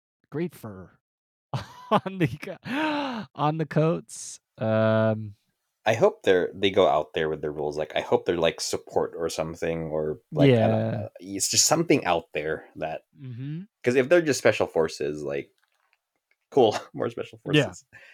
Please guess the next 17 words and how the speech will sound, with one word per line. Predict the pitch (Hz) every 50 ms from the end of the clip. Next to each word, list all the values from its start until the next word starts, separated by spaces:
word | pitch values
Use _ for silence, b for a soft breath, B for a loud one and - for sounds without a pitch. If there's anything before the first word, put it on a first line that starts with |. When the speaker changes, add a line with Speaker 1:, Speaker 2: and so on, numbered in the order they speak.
| B B B -
Speaker 2:
And | 113
if | 143 165
Speaker 1:
More |
Speaker 2:
they're | 175 165 151
Speaker 1:
special | - 160 151 165 160 143
Speaker 2:
core, | 131 123 113 110
Speaker 1:
forces. |
Speaker 2:
well, | 107 107 101 98 95 95 95 - - -
okay, | 87 92 - - 95 82 - - _ -
m-, | 95 98 90 -
m-, | 95 87 92 92 87 - _ _ _ _ _
like, | 76 76 78
how | - 117
are | 110 104
they | 101 95
different | 95 90 - 92 82 - -
from | - - 82 76 76 76 76